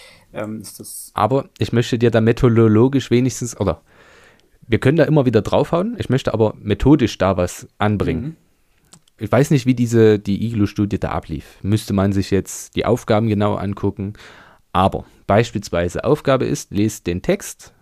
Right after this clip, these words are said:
Speaker 2: und fasst es stichpunktartig zusammen. Wäre ja eine akzeptable Aufgabe. Was mache ich denn mit Kindern, die mir dort Sätze hinschreiben?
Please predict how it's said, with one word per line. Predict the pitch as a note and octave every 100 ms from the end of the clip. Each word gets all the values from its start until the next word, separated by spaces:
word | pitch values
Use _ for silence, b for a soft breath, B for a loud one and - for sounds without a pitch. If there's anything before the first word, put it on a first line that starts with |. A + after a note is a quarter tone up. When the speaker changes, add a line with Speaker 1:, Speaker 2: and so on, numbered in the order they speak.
| -
Speaker 2:
und | A2+
fasst | - A#2+ -
es | G#2+
stichpunktartig | - A#2 - G#2+ G2 F2+ - -
zusammen. | F#2+ E2 C2+ - _ _ _ _ _ _ -
Wäre | F2
ja | G2 A2 C3+ -
eine | G2+ F#2
akzeptable | G2 - G2+ G2 F#2+ E2+
Aufgabe. | F2+ - - - - B B B B B B B -
Was | F#2+
mache | A2
ich | C3
denn | A#2+
mit | A#2 -
Kindern, | D#3 E3+ A#2 C#3 D3+ -
die | A2+
mir | A2
dort | G#2+ -
Sätze | A#2 -
hinschreiben? | F2+ - - - -